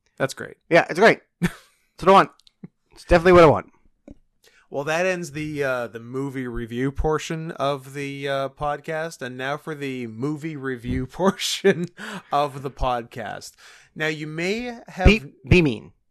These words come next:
Speaker 1: Be mean?
Speaker 2: I want you to be mean on this.
Speaker 1: I'll be a little mean.
Speaker 2: Yeah, be mean.
Speaker 1: I can't be too mean.
Speaker 2: No, you can be mean.
Speaker 1: I'm very,
Speaker 2: It's cool,
Speaker 1: I'm,
Speaker 2: you can be mean.
Speaker 1: I'm very, by nature, I'm very nice.
Speaker 2: You're very bi-curious.
Speaker 1: Also that.
Speaker 2: Bike curious.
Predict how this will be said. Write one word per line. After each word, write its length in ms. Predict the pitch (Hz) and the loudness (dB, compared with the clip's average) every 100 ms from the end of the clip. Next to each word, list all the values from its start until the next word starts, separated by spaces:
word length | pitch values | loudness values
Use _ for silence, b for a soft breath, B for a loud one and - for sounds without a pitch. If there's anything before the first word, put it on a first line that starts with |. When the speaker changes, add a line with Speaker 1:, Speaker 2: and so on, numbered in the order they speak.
| _ _ 151 | _ _ -16
Speaker 1:
Be 140 | 143 139 | -12 4
mean? 100 | 175 | 8
Speaker 2:
I 60 | |
want 160 | 208 247 | 10 10
you 60 | 233 | 8
to 60 | |
be 120 | 202 | 6
mean 220 | 165 147 120 | 6 4 2
on 140 | 90 | -6
this. 300 | 53 - - _ _ | -14 -16 -18 _ _
Speaker 1:
I'll 100 | 160 | -8
be 100 | 226 | -2
a 60 | 381 | 0
little 160 | 262 135 | -2 -6
mean. 200 | 117 139 | -8 2
Speaker 2:
Yeah, 140 | 147 | 6
be 100 | 151 | 8
mean. 220 | 127 92 - - | 8 4 -10 -8
Speaker 1:
I 80 | |
can't 200 | - 320 | -4 -4
be 100 | 117 | -6
too 180 | - 123 | -12 -16
mean. 160 | 92 - | -16 -2
Speaker 2:
No, 100 | 143 | 4
you 80 | 104 | 4
can 60 | 101 | 2
be 60 | 82 | -2
mean. 60 | - | -6
Speaker 1:
I'm 140 | 175 | -4
very, 280 | 190 160 123 | -2 -2 0
Speaker 2:
It's 120 | - | 4
cool, 100 | - | 4
Speaker 1:
I'm, 40 | 92 | 4
Speaker 2:
you 40 | |
can 40 | |
be 60 | 87 | 0
mean. 80 | 80 | -4
Speaker 1:
I'm 60 | 117 | -4
very, 380 | 190 170 143 131 | -4 -4 -8 -16
by 680 | 135 131 139 135 131 127 - | -12 -8 -6 -6 -10 -16 -18
nature, 480 | 127 131 151 143 117 | -14 -10 -10 -10 -14
I'm 100 | 101 | -14
very 200 | 104 98 | -16 -18
nice. 100 | 98 | -8
Speaker 2:
You're 100 | 123 | 0
very 180 | 131 123 | 2 2
bi-curious. 1600 | 107 120 123 117 117 123 127 135 143 151 151 - 214 - - - _ _ _ _ _ _ 117 | 2 6 6 6 6 6 4 2 0 -2 -2 0 0 0 -8 -20 _ _ _ _ _ _ -10
Speaker 1:
Also 280 | 101 139 | -10 -10
that. 360 | 139 196 - 117 | -6 -6 -8 0
Speaker 2:
Bike 320 | 156 151 - | 0 0 -4
curious. 600 | - 98 92 - - _ | -14 -16 -16 -20 -20 _